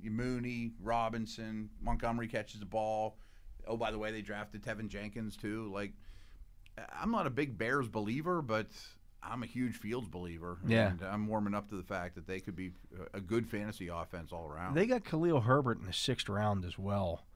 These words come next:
Speaker 1: He's got some Montgomery-like traits, too.
Speaker 2: Yeah, they don't. They didn't have much there behind Montgomery
Speaker 1: No, they
Speaker 2: last
Speaker 1: could have
Speaker 2: year.
Speaker 1: used him last year.
Speaker 2: Um, so he's an,
Speaker 1: He's a
Speaker 2: another
Speaker 1: late
Speaker 2: guy that
Speaker 1: round flyer that wouldn't,
Speaker 2: Yeah.
Speaker 1: wouldn't mind either.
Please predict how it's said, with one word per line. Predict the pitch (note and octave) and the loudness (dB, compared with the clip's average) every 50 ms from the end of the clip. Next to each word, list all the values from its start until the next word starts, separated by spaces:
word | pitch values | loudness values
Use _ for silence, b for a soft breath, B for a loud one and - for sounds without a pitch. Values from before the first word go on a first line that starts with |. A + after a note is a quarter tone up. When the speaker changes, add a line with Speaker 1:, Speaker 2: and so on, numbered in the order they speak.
| b b b b b b - - | b b b b b b -14 -8
Speaker 1:
He's | - D#3+ G3+ - | -6 -6 -6 -6
got | - - - A3 - | -6 -6 -6 -6 -4
some | - E3+ C3+ A#2 | -2 0 2 4
Montgomery-like | A2 A2 G#2+ A2 A2 A#2+ A2+ A2 G#2+ G#2+ G#2 G2+ F#2+ F#2+ F#2 F2 | 4 4 2 0 2 2 2 4 4 2 2 2 0 -2 -4 -4
traits, | - - G2 F#2+ F#2+ F2 - - | -4 -4 -2 -2 -4 -4 -8 -8
too. | - D#2 G2+ G2+ G#2+ A#2 C#3 | -4 -2 0 0 2 4 4
Speaker 2:
Yeah, | C#3 C3 B2 B2 A#2+ | 6 6 6 6 6
they | B2+ D3+ | 6 6
don't. | F3+ F3+ F3 - | 6 6 4 4
They | C#3+ D3 | 4 6
didn't | E3 G#3+ G3+ D3 | 6 6 8 10
have | D#3 D#3+ D#3+ D3 | 10 10 10 10
much | D3 D3 C3+ - - | 10 8 8 8 8
there | B2+ C3 C3 | 8 8 8
behind | A#2+ A2 A2 A2 A#2 A2+ A2 | 8 8 8 8 8 8 8
Montgomery | G#2+ G#2 F#2+ - A2+ A2+ A2+ A2 G#2 | 6 4 4 6 6 6 8 6 6
Speaker 1:
No, | G2 F2+ | 6 4
they | F#2 F#2+ | 4 2
Speaker 2:
last | - | 0
Speaker 1:
could | - F#2+ | 0 0
have | G2 | 2
Speaker 2:
year. | G2+ A2 | 2 2
Speaker 1:
used | G2 - | 2 0
him | A2 G2 F2+ | 0 0 0
last | F2+ F#2 G2 A2+ A2+ - | 0 0 0 -2 -4 -6
year. | E2 D2 D2 C#2+ - - - | -8 -8 -8 -10 -12 -10 -4
Speaker 2:
Um, | - G#2 G2+ F#2+ F#2+ G2 F2+ F#2 F#2 | 0 0 2 2 2 2 0 0 0
so | - - B2 A2+ A2+ A2 A2 G#2+ G2+ F#2+ - - - - - - | 2 4 6 8 8 8 6 6 4 2 -2 -8 -14 -14 -2 6
he's | A#2+ C3+ E3+ D#3+ | 8 8 10 10
an, | D#3+ C#3+ | 10 8
Speaker 1:
He's | C3+ A#2+ A2+ A#2+ B2 | 8 6 6 4 4
a | A#2 | 4
Speaker 2:
another | A#2 - - - F3 | 6 6 6 6 6
Speaker 1:
late | C3+ B2+ | 8 10
Speaker 2:
guy | A#2+ A2+ | 10 10
that | A2 A2 | 10 10
Speaker 1:
round | A2 G#2+ F2+ | 8 6 4
flyer | G#2 G#2+ G2 G2 F#2+ F#2 | 2 2 2 2 2 0
that | F#2 F#2 | 0 -2
wouldn't, | F#2 F#2+ A#2 A#2 | 2 4 6 8
Speaker 2:
Yeah. | A#2 G#2+ G2 F2+ G#2 | 8 8 6 4 2
Speaker 1:
wouldn't | G2+ G2 F2 F2+ F2+ | -2 -2 0 0 -2
mind | F2 F2 F2 F2 E2 | -2 -2 -2 -2 -2
either. | F2+ F2+ E2 E2 D#2+ | -2 -4 -4 -4 -6